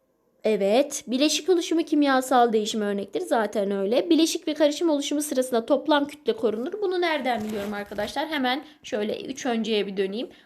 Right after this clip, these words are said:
Altmış altmış karıştı. Yüz yirmi gramdı. Bakın yüz yirmi gram. Burada ise pardon altmışa yetmiş karıştı arkadaşlar. Yüz otuz gram. Toplam kütle her zaman ne yapıyor?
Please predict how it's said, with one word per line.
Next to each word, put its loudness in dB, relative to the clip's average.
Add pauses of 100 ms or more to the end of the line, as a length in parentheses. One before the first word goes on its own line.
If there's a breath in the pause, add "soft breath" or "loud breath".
Altmış -2
altmış 0
karıştı. -4
Yüz -8
yirmi -4
gramdı. -2
Bakın -4
yüz -6
yirmi -4
gram. 0 (320 loud breath)
Burada 2
ise -2 (400)
pardon -6 (280)
altmışa 0
yetmiş -2
karıştı -6
arkadaşlar. -4
Yüz -2
otuz -6
gram. -2
Toplam 0
kütle -8
her 2
zaman -6
ne -2
yapıyor? -2